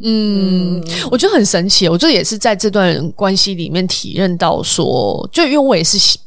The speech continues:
Speaker 1: 其实我也是现在跟你状况是一样的。
Speaker 2: 嗯。
Speaker 1: 就你要单独约我出去，比如说是两三天，
Speaker 2: 嘿。
Speaker 1: 那没有 gym 的话，我可能就还好。
Speaker 2: 对，你就觉得好像哪里不太
Speaker 1: 对。对，就会有点这样。
Speaker 2: 就，嗯，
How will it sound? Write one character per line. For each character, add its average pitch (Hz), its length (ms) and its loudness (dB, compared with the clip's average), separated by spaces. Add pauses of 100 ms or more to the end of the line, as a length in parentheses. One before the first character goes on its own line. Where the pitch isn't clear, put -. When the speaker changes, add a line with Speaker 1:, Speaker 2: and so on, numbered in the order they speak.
(140)
Speaker 1:
其 220 140 2
实 233 100 0
我 240 120 2
也 170 40 0
是 175 100 -4
现 170 140 0
在 165 80 -2
跟 165 120 -2
你 - 100 -10
状 - 160 -6
况 - 140 -8
是 - 120 -8
一 - 60 -12
样 - 180 -8
的。 - 100 -14
Speaker 2:
嗯。 190 440 -8 (200)
Speaker 1:
就 285 100 0
你 247 60 2
要 214 120 2
单 214 160 -2
独 190 120 0
约 180 100 2
我 160 140 0
出 175 200 -4
去， - 140 -2
比 147 140 -4
如 131 60 -6
说 160 120 -2
是 156 140 0
两 - 200 -8
三 160 220 -6
天， - 280 -8 (100)
Speaker 2:
嘿。 - 320 -8 (460)
Speaker 1:
那 185 100 0
没 180 180 4
有 165 220 0 (140)
gym 175 160 -2
的 151 100 -4
话， 151 140 -4
我 160 100 0
可 160 120 -6
能 156 120 -10
就 - 200 -4
还 - 320 -10
好。 - 400 -12
Speaker 2:
对， 117 400 -6 (120)
你 185 60 -12
就 220 100 -2
觉 - 80 -4
得 208 100 0
好 190 100 -4
像 247 200 0 (400)
哪 170 180 -8
里 190 120 -8
不 170 120 -10
太 190 320 0
Speaker 1:
对。 160 220 -4 (960)
对， 180 460 -2 (120)
就 190 120 0
会 185 120 2
有 160 100 -2
点 156 180 -2
这 - 120 -4
样。 110 100 -2
Speaker 2:
就， 202 140 -12
嗯， 170 600 -10